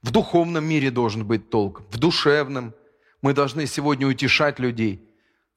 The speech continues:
потому что есть кто-то, у кого родственники на Украине, и не надо там умничать или свое какое-то богословие говорить, может быть, или там свои идеи какие-то высказывать. Пона-, написано: «Сострадай со,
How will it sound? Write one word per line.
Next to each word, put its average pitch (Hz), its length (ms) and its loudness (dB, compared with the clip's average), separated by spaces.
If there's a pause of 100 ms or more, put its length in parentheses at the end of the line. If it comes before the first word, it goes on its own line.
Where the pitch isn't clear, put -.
(220)
потому 139 300 2
что 143 160 0
есть 135 320 2
кто-то, 151 320 2
у 131 120 4
кого 131 260 2
родственники 131 720 2
на 120 200 4
Украине, 120 560 2
и 113 40 4
не 123 120 4
надо 143 280 2
там 113 280 -2 (300)
умничать 135 560 4
или 120 140 4
свое 131 340 4
какое-то 123 400 0
богословие 127 760 2
говорить, 113 420 2
может 107 300 0
быть, 98 220 -4 (1120)
или 120 180 4
там 123 220 0
свои 127 360 2
идеи 120 360 4
какие-то 110 460 0
высказывать. 104 640 0 (1120)
Пона-, 151 240 2
написано: 160 460 0
«Сострадай 160 680 2
со, 113 160 -8